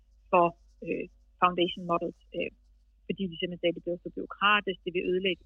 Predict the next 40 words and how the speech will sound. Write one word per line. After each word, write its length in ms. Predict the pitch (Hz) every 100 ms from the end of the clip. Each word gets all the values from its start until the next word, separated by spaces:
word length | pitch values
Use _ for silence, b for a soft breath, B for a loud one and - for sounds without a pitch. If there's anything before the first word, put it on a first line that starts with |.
| 175
innovationen, 720 | 175 180 - 226 220 208 196 185 170 - _ _ 175
øh, 180 | 170 185
det 80 | 202 180
vil 100 | 175
være 120 | 170 -
for, 140 | 165 - -
øh, 140 | 170 -
for 80 | 175 -
firkantet. 480 | 196 - 165 165 165 _ _ b _ 180
Øh, 200 | 170 175 -
og, 100 | 175 180 180
øh, 140 | - -
og 40 | -
det, 100 | 220 202 -
altså, 140 | 175
det 80 | 208
er 80 | 190
så 80 | 185
i 80 | 180
øvrigt, 180 | 185 185 -
øh, 60 | -
ikke 160 | 196 -
personligt 360 | 180 190 175 170
en, 60 | 175 - 185
en, 80 | 175 180
øh, 140 | 190 - 185
en, 80 | 175 -
en, 80 | 175 - _ _ _ 175
en 60 | 175 _ _ _ -
bekymring, 380 | 359 214 190 180 180
jeg 80 | 208 196
deler, 220 | 185 175 175
fordi 140 | 175 175
jeg 60 | - _
tror, 140 | - 196
det 100 | 175
er 100 | 190
vigtigt 200 | - 170
at 60 | 175 _ _ _ -
sørge 180 | 185